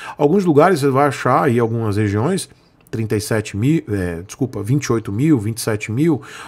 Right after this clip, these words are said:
Outras você pode achar trinta, trinta e quatro. E vai trabalhar nessa margem. Então a Honda, ela de forma inteligente, ela tá usando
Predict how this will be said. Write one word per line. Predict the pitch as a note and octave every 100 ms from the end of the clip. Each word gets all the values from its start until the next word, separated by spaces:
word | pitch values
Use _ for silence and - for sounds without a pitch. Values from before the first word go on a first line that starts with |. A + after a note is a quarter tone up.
| -
Outras | F3+ A#3+ - D#3
você | C3+ C#3+
pode | C#3 C#3+ C3
achar | A#2+ B2
trinta, | - C3 D#3 F#3 - G#2+ F2 -
trinta | G#2 G#2 F#2+
e |
quatro. | - C#3+ D3 D3 - G#2 - _ _ _ - -
E | B3
vai | A#3+ D#3 G#3
trabalhar | G#3+ - G#3 G#3 G3 E3+ F3
nessa | E3+ -
margem. | F3+ D#3+ E3+ C#3 G#2+ G2 - - -
Então | C3+ G3 G#3
a |
Honda, | C#3 A#2 E3 G3+ A2+ G2
ela | - C#3+
de | D3+
forma | C3 D3 C#3+ C3+ - _ _ _ -
inteligente, | G3 A3 - G2 B2 C3+ A2 C3 - - _ _
ela | - C3
tá | C3 -
usando | C#3 G2+ G2 D3+ F#3+ A2